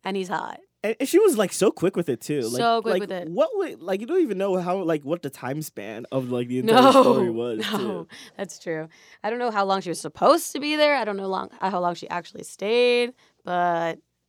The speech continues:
Speaker 1: she was down. Um, I also, okay, so then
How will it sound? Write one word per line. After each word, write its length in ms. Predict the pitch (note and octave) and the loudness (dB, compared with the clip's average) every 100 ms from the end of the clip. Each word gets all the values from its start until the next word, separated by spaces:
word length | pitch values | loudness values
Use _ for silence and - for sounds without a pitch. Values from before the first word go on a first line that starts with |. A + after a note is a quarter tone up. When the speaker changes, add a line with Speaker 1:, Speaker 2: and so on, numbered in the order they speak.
| - | -20
Speaker 1:
she 160 | - | -10
was 120 | A3 F#3 | -10 -8
down. 380 | C#3 C#3 A2+ - _ - - - - | -8 -8 -10 -14 _ -20 -20 -18 4
Um, 600 | A3 G#3+ G3 F#3 E3+ E3 _ _ _ - | 8 10 8 6 0 -10 _ _ _ -2
I 100 | A#3 | 0
also, 680 | - A3+ - B3+ B3 B3 A#3+ | 2 0 -2 -2 0 0 -2
okay, 160 | G#3+ G#3 | -4 -6
so 260 | - G#3+ - - _ _ | -4 -6 -8 -20 _ _
then 300 | A#3+ D4 E4+ | 0 2 0